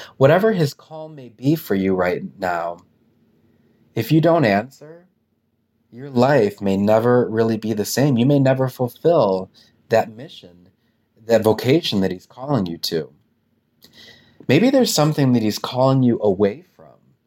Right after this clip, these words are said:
You know, maybe there's some addiction in your life or some perpetual sin that he's inviting you to walk away from. Don't miss the boat.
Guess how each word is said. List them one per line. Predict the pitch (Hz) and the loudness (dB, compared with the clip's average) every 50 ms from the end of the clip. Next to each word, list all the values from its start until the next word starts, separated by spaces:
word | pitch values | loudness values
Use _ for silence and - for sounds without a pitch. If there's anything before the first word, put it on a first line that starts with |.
| _ _ | _ _
You | _ 101 | _ -4
know, | 104 110 110 | -2 0 0
maybe | 113 117 120 131 147 147 | 2 2 2 4 2 2
there's | 135 135 127 170 180 - - | 2 2 2 2 0 -2 -4
some | - - 120 120 120 120 117 - | -4 -2 0 0 0 0 -2 -4
addiction | 104 98 101 - 117 143 139 - - 123 110 | -8 -12 -6 -4 -4 -4 -4 -8 -14 -16 -18
in | 104 101 98 | -18 -20 -20
your | 95 95 | -20 -20
life | 92 90 90 92 92 _ | -20 -20 -20 -20 -20 _
or | - 95 | -16 -14
some | - - 107 104 101 101 98 - - - - _ | -6 -4 -2 -2 -2 -4 -6 -8 -20 -20 -20 _
perpetual | - - 101 - - - 131 135 - - 147 135 123 107 | -6 -6 -6 -6 -8 -18 -18 -20 -4 0 2 2 2 2
sin | - - - 147 151 147 135 | 0 -2 -2 -2 -2 -2 -4
that | 113 98 95 - _ _ _ _ _ _ _ _ _ | -8 -16 -20 -20 _ _ _ _ _ _ _ _ _
he's | - 131 139 151 147 - | -4 -2 -2 -2 -4 -8
inviting | _ 117 113 107 95 104 107 113 131 143 156 151 127 | _ -20 -20 -20 -20 -20 -20 -20 -20 -20 -20 -20 -20
you | 107 95 95 95 92 95 _ _ _ _ _ _ _ _ _ _ _ _ _ _ _ _ - | -20 -20 -20 -20 -20 _ _ _ _ _ _ _ _ _ _ _ _ _ _ _ _ _ -6
to | - 107 | 0 2
walk | 110 110 113 - | 2 2 2 0
away | - 101 104 110 131 | 0 0 2 2 0
from. | 156 - - 85 78 73 69 - _ _ _ _ _ _ _ _ _ _ _ _ _ _ _ _ _ _ _ _ _ _ _ _ _ _ - | -2 -4 -8 -12 -12 -12 -14 -20 _ _ _ _ _ _ _ _ _ _ _ _ _ _ _ _ _ _ _ _ _ _ _ _ _ _ 0
Don't | 120 131 143 - | 0 0 0 0
miss | 151 151 143 - | -4 -8 -10 -6
the | - 139 | -6 -4
boat. | 117 117 127 135 120 - - _ - - - - | -2 0 0 0 0 -2 -6 _ -16 -16 -16 -16